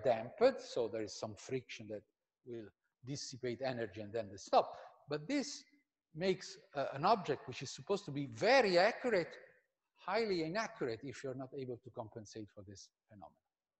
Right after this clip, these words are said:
okay? Uh, on the right-hand side instead, uh, there's a, an impedance control. So it's a way of handling the interaction. Now the interaction is made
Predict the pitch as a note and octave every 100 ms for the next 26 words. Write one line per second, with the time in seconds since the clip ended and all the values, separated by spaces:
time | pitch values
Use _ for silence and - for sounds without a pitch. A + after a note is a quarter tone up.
0 | _ - - G#3 - _ _ _ _ _
1 | _ _ _ _ _ _ _ _ _ -
2 | - _ _ _ _ - D#3 D#3 E3 E3
3 | D#3 F#3+ D4+ D#4 C#4 - F3+ G3+ G#3 -
4 | C#3+ D3+ G#3+ - E3 C#3+ C3+ C#3 C#3 B2+
5 | B2+ A#2+ A#2 A2+ C3 C3 C3+ B2 A#3 G#3+
6 | C#3+ - A#2+ A#2 B2 A2+ F#3 B3 - D3
7 | B2+ - C#3 F3 G3+ D3 - D#3 F3 F#3
8 | E3 C#3 B2+ B2+ C3+ C3 A#2+ - B3 G#3
9 | F#3 E3 D#3 E3 E3 E3 D3+ C3+ - C#3
10 | C#3+